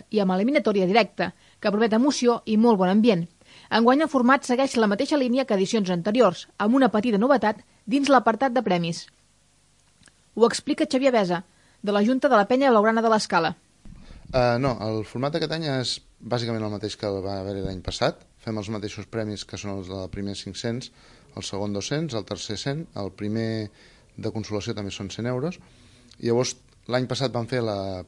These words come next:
Speaker 2: parella campiona local, eh, també va tenir un premi, i aquest any, eh, a petició d'un soci, hem fet també que la primera parella penyista del Barça,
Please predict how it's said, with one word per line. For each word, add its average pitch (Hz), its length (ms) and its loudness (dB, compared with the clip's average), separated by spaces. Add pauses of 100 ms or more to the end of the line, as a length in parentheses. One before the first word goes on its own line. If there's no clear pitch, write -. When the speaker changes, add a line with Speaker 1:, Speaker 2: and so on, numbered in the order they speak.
Speaker 2:
parella 107 920 -4
campiona 107 440 -4
local, 101 380 -2 (760)
eh, 95 280 -6
també 98 200 -6
va 95 380 -6 (180)
tenir 104 160 -6
un 98 80 -8
premi, 123 300 -4 (100)
i 117 60 -2
aquest 120 260 -4
any, 131 160 -4
eh, 101 720 -6
a 101 160 -8
petició 107 400 -4
d'un 110 100 -4
soci, 127 380 -4 (540)
hem 117 180 -4
fet 120 180 -4
també 120 240 -2
que 120 140 -2
la 104 420 -4 (380)
primera 127 340 0
parella 127 400 2
penyista 120 720 -2
del 101 160 -4
Barça, 123 460 -4